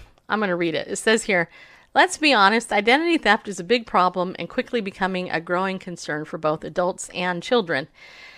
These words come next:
Now that our personal information is published and stored on the web for all to see, it's easy to understand why. It seems like there's a data breach happening every single day.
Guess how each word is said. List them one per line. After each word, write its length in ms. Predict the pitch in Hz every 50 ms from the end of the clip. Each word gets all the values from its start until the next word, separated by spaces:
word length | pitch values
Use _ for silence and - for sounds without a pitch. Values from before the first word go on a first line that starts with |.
| - - - _ -
Now 580 | - 214 233 247 247 226 208 202 214 226 226 - _ _ _ _ _ _ -
that 200 | - 196 196 190
our 160 | 185 185 180
personal 380 | 180 - 254 233 - 254 240 233
information 540 | 220 - 220 208 196 190 208 - - 233
is 120 | 202 180 -
published 480 | - - 226 226 226 240 226 - -
and 100 | - 190
stored 380 | 175 - - - 202 202 202 202
on 140 | 196 185 180
the 60 | 175
web 220 | 175 175 180 180
for 160 | - - 190 175
all 140 | 170 185 196
to 140 | - 240 208
see, 380 | - - - 185 175 170 -
it's 180 | 170 156 - -
easy 300 | - 214 202 - 220 196
to 120 | - -
understand 540 | 185 185 185 196 190 - - 190 180 175 175
why. 400 | 185 220 240 214 131 151 180 185 _ - - - - - - - _ -
It 140 | 190 202
seems 280 | 202 - 262 254 240 -
like 200 | 233 208 202 -
there's 280 | 202 202 202 190 190 -
a 40 |
data 260 | 180 190 190 226 214 208
breach 300 | 190 202 202 185 - -
happening 420 | 202 190 190 - 190 180 175 -
every 220 | - 190 214 247
single 280 | 226 - 240 233 233 220
day. 380 | 196 180 160 160 160 170 190